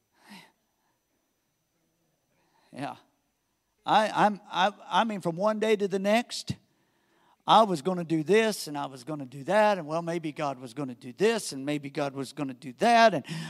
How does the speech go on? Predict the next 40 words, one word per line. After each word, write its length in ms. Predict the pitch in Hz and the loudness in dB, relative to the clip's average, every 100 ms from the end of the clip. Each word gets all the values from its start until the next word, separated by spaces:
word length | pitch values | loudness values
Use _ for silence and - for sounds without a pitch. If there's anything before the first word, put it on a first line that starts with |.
| - | 4
we 160 | 175 180 | 10 10
were 100 | 156 | 8
gonna 380 | 160 156 135 | 0 0 -2
evangelize, 960 | 135 139 233 233 208 220 220 214 214 165 | -2 4 6 4 4 6 6 6 2 2
and 120 | 156 | 0
then 200 | 165 160 | 0 2
we 100 | 160 | 4
were 140 | 151 143 | 4 6
gonna 260 | 160 139 - - - - | 4 2 -2 -12 -14 -8
plant 340 | - 180 170 | 2 4 4
a 60 | 135 | 2
church, 560 | - 262 262 254 - 185 | 6 10 10 8 4 -2
and 100 | 156 | 0
then 220 | 160 156 | 0 4
we 100 | 170 | 2
were 140 | 165 | 4
gonna 260 | 151 170 127 - 165 - | 4 4 4 -4 -10 4
be, 220 | 175 196 | 8 10
just 320 | 170 185 196 160 | 8 6 4 4
be 80 | 165 | 2
youth 360 | 156 254 254 - | 4 2 2 4
pastors, 540 | 254 240 - 233 185 | 4 4 2 0 4
and 100 | 175 | 8
then 140 | 196 | 8
we 140 | 175 185 | 8 8
were 120 | 170 | 8
gonna 200 | 165 151 | 6 4
be 160 | 135 127 | 2 0
pastors, 720 | - 294 269 - 269 240 208 | 4 6 6 4 2 4 2
and 100 | 185 | 8
then 180 | 208 185 | 8 10
we 120 | 196 | 10
were 100 | 175 | 10
gonna, 220 | 185 185 | 4 0
you 200 | 175 190 | 0 2
know, 220 | 170 180 | 4 4
then 180 | 196 233 | 2 2
we 120 | 220 | 2
were 160 | 208 190 | 4 4
ju-, 180 | 190 | 6